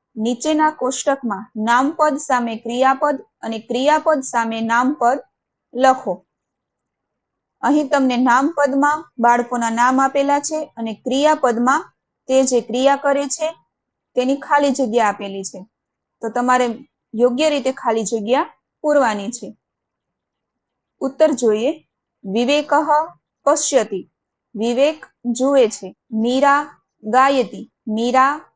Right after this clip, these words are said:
ગાય છે. વિમાનમ ઉડ્ડયતિ, વિમાન ઉડે છે. મયુરઃ શૃણોતિ, મયુર સાંભળે છે.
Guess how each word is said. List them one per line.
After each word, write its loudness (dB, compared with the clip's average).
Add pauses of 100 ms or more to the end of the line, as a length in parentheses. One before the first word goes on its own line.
(140)
ગાય 2
છે. -12 (480)
વિમાનમ 0 (340)
ઉડ્ડયતિ, 0 (200)
વિમાન -2 (260)
ઉડે 0
છે. -10 (580)
મયુરઃ 0 (160)
શૃણોતિ, -2 (380)
મયુર -2 (120)
સાંભળે 0
છે. -16